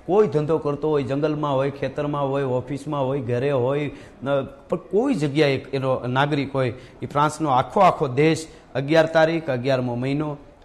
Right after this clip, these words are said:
અગિયાર, સવારે અગિયાર વાગ્યે અને અગિયારમી મિનિટે બધા એક હારે ઊભા થઈ અને એના વીરોને બલિદાન આપ્યું છે, એને અંજલિ આપવા માટે, શ્રદ્ધાંજલિ આપે છે.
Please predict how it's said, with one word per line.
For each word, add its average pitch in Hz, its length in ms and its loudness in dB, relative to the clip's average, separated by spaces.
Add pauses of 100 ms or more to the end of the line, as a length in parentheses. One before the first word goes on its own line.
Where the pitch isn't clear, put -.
(120)
અગિયાર, 143 640 4
સવારે 143 260 4
અગિયાર 170 300 4
વાગ્યે 147 280 4
અને 131 140 -2
અગિયારમી 143 320 2
મિનિટે 135 280 -2
બધા 131 300 2 (120)
એક 160 200 -2
હારે 123 180 2
ઊભા 120 220 0
થઈ 135 240 -2 (340)
અને 123 140 -2
એના 123 140 0
વીરોને 156 440 4 (280)
બલિદાન 135 380 2
આપ્યું 135 240 -2
છે, 139 400 -4 (160)
એને 127 260 -2
અંજલિ 180 300 2
આપવા 139 300 4
માટે, 127 260 -2
શ્રદ્ધાંજલિ 143 580 0
આપે 156 220 4
છે. 165 140 -4